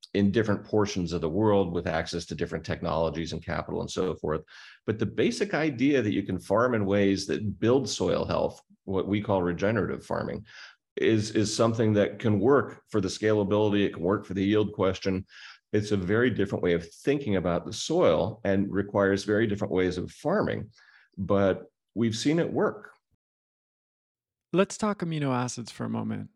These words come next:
Speaker 2: On my recent episode, Why Amino Acids Are the Building Blocks of Life, I discuss why we need amino acids at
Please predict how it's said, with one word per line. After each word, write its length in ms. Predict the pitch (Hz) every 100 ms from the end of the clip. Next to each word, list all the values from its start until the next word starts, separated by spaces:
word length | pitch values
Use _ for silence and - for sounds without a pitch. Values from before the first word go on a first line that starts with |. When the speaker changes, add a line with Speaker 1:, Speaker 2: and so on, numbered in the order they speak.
| _ -
Speaker 2:
On 160 | 139 160
my 80 |
recent 360 | 160 165 147 147
episode, 600 | 139 131 - 131 120 101
Why 340 | 120 139 160 127
Amino 340 | 135 131 127
Acids 380 | 120 120 - 110
Are 80 | 110
the 80 | 110
Building 380 | 127 131 131 117
Blocks 340 | 117 117 -
of 100 | 104
Life, 420 | 113 110 110 - _ _ _ _ _
I 80 | 135
discuss 420 | 139 143 160 143
why 280 | 131 135 151
we 100 | 160
need 180 | 147 135
amino 320 | 127 123 117
acids 440 | 113 113 - 113
at 120 | 117